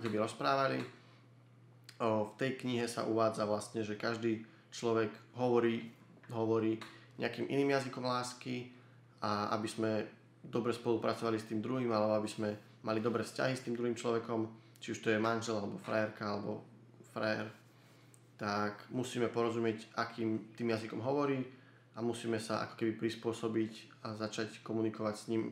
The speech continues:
tým istým jazykom, aby sme vychádzali viac menej. Túto knihu odporúčalo veľmi veľa ľudí, čo som čítal na internete, ale aj čo som sa rozprával s ľuďmi, ktorí ju čítali.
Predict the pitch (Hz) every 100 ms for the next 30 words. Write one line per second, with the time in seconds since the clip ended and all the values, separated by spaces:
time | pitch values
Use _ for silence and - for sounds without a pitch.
0 | - - 123 113 - 110 104 107 113 107
1 | 107 - 107 104 110 107 104 - - 113
2 | - - - - - - - - - 156
3 | 156 160 151 131 135 135 135 123 127 127
4 | 127 120 110 113 143 147 143 135 135 120
5 | 113 110 113 117 123 123 123 117 117 110
6 | 107 104 107 110 113 - 110 107 110 107
7 | 104 104 - - - 113 110 107 - 117
8 | 131 135